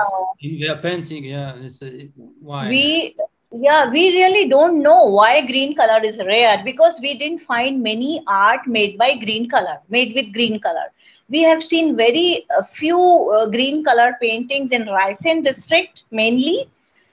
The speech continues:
Speaker 2: uh, in different, uh, sites like in Kharbai, in Jaora, in Bhimbatka, Kathotia, and, uh,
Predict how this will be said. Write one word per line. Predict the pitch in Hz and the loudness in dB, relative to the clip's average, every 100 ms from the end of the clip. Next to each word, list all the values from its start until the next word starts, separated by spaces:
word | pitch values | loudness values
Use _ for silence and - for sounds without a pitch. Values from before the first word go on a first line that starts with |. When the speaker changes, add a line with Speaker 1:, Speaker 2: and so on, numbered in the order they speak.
| _ _ - | _ _ -2
Speaker 2:
uh, | 196 208 - | 0 0 0
in | 233 233 | -2 0
different, | 214 254 277 269 247 | 0 0 0 -2 2
uh, | 226 208 202 | 4 6 4
sites | 202 - 226 233 254 | 0 0 2 0 -2
like | 226 220 220 | 0 0 0
in | 240 | -8
Kharbai, | 233 226 208 202 208 208 214 214 | -4 -2 0 0 2 2 0 -2
in | 202 196 | -4 -2
Jaora, | 208 202 202 202 202 196 | 2 2 2 2 2 0
in | 196 | -4
Bhimbatka, | 196 202 190 185 - 208 196 196 | -8 -6 -4 -4 -4 -4 -4 -4
Kathotia, | 185 190 180 - 208 196 202 202 202 _ _ _ _ _ _ _ - | -8 -6 -8 -6 -2 2 2 0 -2 _ _ _ _ _ _ _ 0
and, | 185 185 185 180 180 185 180 | 2 4 2 0 -2 -6 -4
uh, | 180 180 180 180 180 180 | -2 -2 -2 -2 -2 -4